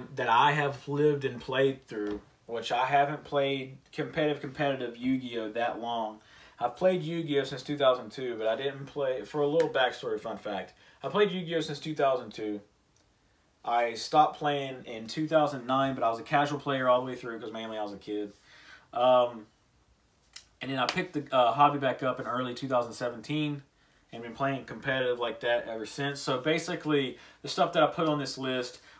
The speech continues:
was the stuff that I played through and I have seen come in and out of the format. So I've ex-, I've experienced those formats is the reason why I made this list the way it is. And I feel like this stuff can come off the list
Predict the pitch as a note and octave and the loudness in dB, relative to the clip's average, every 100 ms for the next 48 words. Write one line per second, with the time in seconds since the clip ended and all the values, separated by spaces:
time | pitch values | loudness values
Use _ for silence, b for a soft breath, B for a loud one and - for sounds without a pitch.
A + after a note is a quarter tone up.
0 | B C#3 C3+ - C#3+ B2+ A#2+ B2 A2+ G#2+ | B -6 -6 -4 2 2 2 0 2 0
1 | - A#2 A#2 A2+ B2 B2 A#2+ A#2 _ B2 | -2 -4 -4 -6 -4 -2 -2 -6 _ -12
2 | A#2+ A#2 A2+ A2 A2 G#2 A2 A2 G#2+ G#2+ | -8 -6 -6 -8 -10 -10 -4 -2 0 -2
3 | G#2 G2+ A2+ A2 - C3+ B2+ C3 B2+ - | -2 -6 -6 -8 -6 -6 -4 -6 -10 -14
4 | _ - B2+ B2+ B2+ B2 B2 - E3 D#3 | _ -8 -6 -4 -4 0 -2 -2 -4 0
5 | D3+ D3 - - A#2+ A#2 A2 - F#2+ G2+ | 4 2 0 0 2 2 -2 -8 -2 -2
6 | A2+ - C#3+ C#3+ C3+ C#3+ C3 C#3+ C3+ C3+ | -4 -6 -4 -2 -2 -4 -4 -4 2 4
7 | C3+ - - _ b b b b C3 B2 | 4 0 -10 _ b b b b -10 -6
8 | B2 B2 B2 A#2 A#2 A2 G#2+ G#2+ G#2 A2+ | -6 -6 -6 -2 -2 -2 -4 -4 -6 -6
9 | A2 - G2+ G#2 G2 G#2 A2 G2 - B | -6 -6 -8 -6 -4 -4 -6 -6 -10 B
10 | B B A#2+ A#2 A2 G#2 A2 - A2 G#2+ | B B -10 -8 -6 -4 -4 -4 -4 -4
11 | G#2+ G#2+ A2+ - G2+ A2+ B2 D#3+ D3+ D3+ | -6 -8 -8 -8 -12 -6 0 0 0 2
12 | D3 C#3 | 2 0